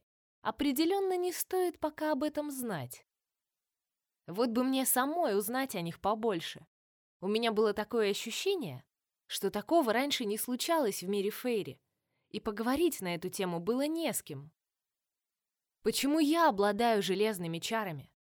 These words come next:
Почему могу использовать их только в определённых случаях? Слишком много вопросов и мало ответов. Я вздохнула и решила сосредоточиться на текущей проблеме,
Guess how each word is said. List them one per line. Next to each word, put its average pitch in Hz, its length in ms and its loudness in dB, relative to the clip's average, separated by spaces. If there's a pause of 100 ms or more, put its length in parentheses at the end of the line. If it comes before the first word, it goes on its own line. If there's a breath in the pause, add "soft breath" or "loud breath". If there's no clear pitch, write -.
(340)
Почему 302 380 2
могу 285 340 4
использовать 262 640 2
их 156 200 -8 (460)
только 320 320 -2
в 294 60 2
определённых 311 640 0
случаях? 160 720 -6 (800)
Слишком 233 540 -4
много 240 400 -4
вопросов 208 800 0 (280)
и 180 100 -4
мало 156 400 0
ответов. 185 580 -4 (1200)
Я 220 240 0
вздохнула 202 640 -2 (320)
и 208 80 -2
решила 262 400 2
сосредоточиться 240 840 -2
на 240 120 -4
текущей 269 540 -2
проблеме, 165 600 -4